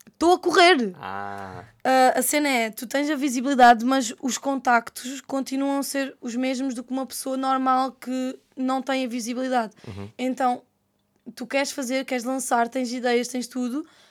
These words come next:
Speaker 1: mas as coisas estão a acontecer e não são assim tão rápidas como nós queremos. Eu quero lançar para setembro, não vai acontecer de certezinha, porque as coisas demoram,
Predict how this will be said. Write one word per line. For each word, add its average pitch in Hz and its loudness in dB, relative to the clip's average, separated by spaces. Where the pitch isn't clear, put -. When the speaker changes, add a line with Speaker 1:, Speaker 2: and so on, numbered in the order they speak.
Speaker 1:
mas 240 -2
as 233 -6
coisas 233 -4
estão 240 -6
a 233 -4
acontecer 233 -10
e 233 -6
não 247 -2
são 240 -6
assim 240 -6
tão 233 -8
rápidas 233 -8
como 233 -10
nós 226 -8
queremos. 202 -12
Eu 226 -8
quero 233 -2
lançar 226 -4
para 247 -4
setembro, 320 -4
não 247 -4
vai 233 0
acontecer 240 -8
de 240 -16
certezinha, 220 -6
porque - -12
as - -12
coisas 233 -4
demoram, 226 0